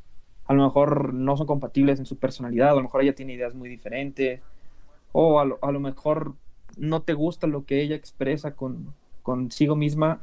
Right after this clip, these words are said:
para la escena que tú estás buscando. Entonces, tienes, tienes que buscar como alguien de confianza para proyectos, y si no la conoces,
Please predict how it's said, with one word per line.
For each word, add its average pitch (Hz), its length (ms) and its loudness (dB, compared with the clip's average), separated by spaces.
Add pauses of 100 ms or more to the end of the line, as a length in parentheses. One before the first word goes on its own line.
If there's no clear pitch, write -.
para 131 180 6
la 120 120 2
escena 139 280 0
que 139 80 -16
tú - 120 -8
estás 131 340 -6
buscando. 151 380 -6
Entonces, 131 480 -6 (1120)
tienes, 147 260 4 (260)
tienes 160 220 2
que 156 100 2
buscar 147 340 4
como 147 180 4
alguien 147 180 2
de 139 120 2
confianza 151 500 0
para 120 240 4
proyectos, 156 600 2
y 151 60 0
si 139 180 -4
no 147 100 2
la 156 160 4
conoces, 151 460 0